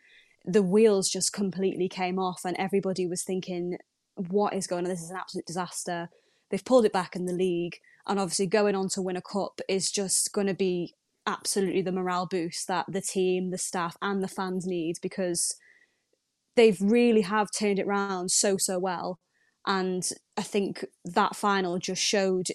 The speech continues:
exactly what we've been missing, because players like Chloe Kelly being out have been really detrimental, but it just goes to show that they do have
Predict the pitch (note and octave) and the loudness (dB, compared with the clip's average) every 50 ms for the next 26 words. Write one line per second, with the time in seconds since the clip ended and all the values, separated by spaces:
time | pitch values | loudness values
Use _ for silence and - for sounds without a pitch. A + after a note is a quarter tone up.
0 | _ - G3+ G3+ D3+ - E3 G#3+ F#3+ - - - G3 F#3+ G3 - G3 F#3 - F#3 | _ -2 -2 0 0 -2 -2 -2 -2 -2 -4 -2 -2 0 0 0 0 -2 -2 -4
1 | F3+ F#3+ G3 F#3 - - F#3+ F3+ F3 F#3 - G3 F3+ F3 - - - - _ - | -4 -4 -4 -4 -4 -6 -4 -4 -4 -4 -4 -4 -4 -2 -2 -4 -4 -6 _ -2
2 | G#3+ G#3 G3 G3 F3+ F3+ E3+ D#3 - - G3+ F#3 F3+ F3+ - G3 F#3+ F3 F#3 F3+ | 0 2 2 2 0 -2 -4 -6 -6 -4 -4 -2 -2 -2 -2 -4 -2 -2 0 0
3 | E3+ E3+ E3+ E3 E3 E3 E3+ E3+ - - - E3 - F3 F3+ F3+ F3 F3+ F3 F3 | 0 -2 -2 -4 -6 -8 -8 -8 -8 -8 -10 -8 -6 -6 -4 -4 -2 -2 -2 -4
4 | E3 F#3 - - - F#3 F3+ F3 F3+ F3 - E3+ E3+ E3 F3 F3 E3 - - - | -4 -4 -6 -6 -6 -6 -6 -6 -4 -6 -6 -6 -6 -4 -2 -2 -2 -2 -6 -14
5 | - - - _ - G3 F#3 - G#3+ G3+ - - F#3+ F#3+ - - - - G#3 F#3+ | -20 -20 -14 _ -2 0 2 2 2 2 0 -2 -2 -2 -2 -4 -4 -2 -2 0
6 | F#3 F3+ F#3 E3+ - - _ _ _ _ _ _ - F#3 G#3 G3 G3 - - A3+ | 0 0 0 -2 -2 -4 _ _ _ _ _ _ -4 0 0 2 2 2 4 4
7 | A3+ A3 G#3 F3 F#3 F3+ F3 F3 F3 - - - | 6 6 4 2 -2 -4 -4 -4 -6 -8 -10 -12